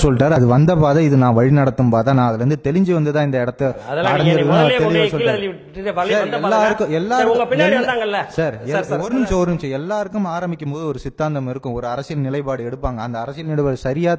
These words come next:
Speaker 1: தவறான்றதுக்கு சில காலம் பிடிக்கும். ரெண்டாயிரத்தி ஒன்பதுக்கு அப்புறம் அந்த அரசியலோட நிக்கிறது தவறுன்னு சொல்லிட்டு அவர் வேற அரசியல் எடுத்துட்டாரு, தமிழ் தேசிய அரசியல. அவர் அங்க அது பண்ணாரு, இது
Speaker 2: தமிழ்
Speaker 1: பண்ணாருன்னு
Speaker 2: தேசியம்
Speaker 1: அவர்
Speaker 2: அண்ணே,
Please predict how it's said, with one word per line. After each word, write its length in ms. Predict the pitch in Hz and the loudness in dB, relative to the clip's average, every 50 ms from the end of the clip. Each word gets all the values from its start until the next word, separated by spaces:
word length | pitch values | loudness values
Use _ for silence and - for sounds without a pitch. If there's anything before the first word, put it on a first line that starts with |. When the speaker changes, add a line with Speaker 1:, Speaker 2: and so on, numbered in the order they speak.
| - | 0
Speaker 1:
தவறான்றதுக்கு 560 | 143 139 143 143 147 143 139 127 135 139 - - - - _ _ - - | 0 0 0 0 -2 -4 -6 -8 -12 -16 -20 -20 -20 -20 _ _ -8 -4
சில 160 | 143 139 131 | -4 -2 0
காலம் 260 | 143 151 165 160 151 143 | 0 0 0 -2 -2 -4
பிடிக்கும். 340 | 143 139 135 139 127 110 - - 123 | -6 -8 -8 -8 -10 -10 -10 -14 -16
ரெண்டாயிரத்தி 420 | 147 151 170 180 180 175 170 156 151 | -14 -10 -8 -8 -8 -6 -4 -2 -2
ஒன்பதுக்கு 340 | 156 160 180 175 151 147 147 | 0 0 0 0 -2 -4 -4
அப்புறம் 220 | 147 - - 135 | -6 -8 -10 -10
அந்த 160 | 156 170 175 180 156 | -10 -6 -4 -2 -2
அரசியலோட 480 | 151 165 175 - 208 190 180 180 180 180 175 | 0 -2 -2 -2 -2 0 0 2 0 0 0
நிக்கிறது 360 | 156 151 - - 170 156 160 139 - 147 | -2 -4 -4 -6 -4 -4 -4 -4 -2 -2
தவறுன்னு 340 | 151 170 180 190 185 175 | -2 -2 -2 -4 -6 -8
சொல்லிட்டு 260 | 156 147 160 160 220 202 | -10 -10 -8 -6 -4 -2
அவர் 140 | 170 151 139 135 | -2 -2 -2 -2
வேற 100 | 143 143 139 | 0 -2 -2
அரசியல் 340 | 131 135 143 - 151 135 127 | -4 -6 -6 -6 -6 -6 -6
எடுத்துட்டாரு, 360 | 135 131 143 139 127 110 92 113 | -6 -8 -6 -6 -6 -6 -6 -6
தமிழ் 180 | 120 131 127 123 | -6 -6 -4 -6
தேசிய 240 | 120 107 - 110 104 | -6 -6 -6 -6 -6
அரசியல. 260 | 104 - - 98 95 - - - - | -6 -8 -8 -8 -8 -10 -12 -12 -6
அவர் 260 | - 143 151 143 139 139 | -4 -2 -2 -2 -2 -2
அங்க 140 | 147 143 147 147 | -2 -2 -4 -4
அது 160 | 143 143 143 143 | -4 -6 -6 -4
பண்ணாரு, 260 | 156 160 165 165 160 | -2 0 0 2 0
இது 80 | 160 160 | 0 0
Speaker 2:
தமிழ் 140 | 156 160 - | 0 0 0
Speaker 1:
பண்ணாருன்னு 160 | 160 156 156 | 2 2 2
Speaker 2:
தேசியம் 320 | 151 147 135 127 165 190 | 2 2 0 0 0 2
Speaker 1:
அவர் 100 | 160 160 | 2 0
Speaker 2:
அண்ணே, 140 | 175 214 220 | 0 0 0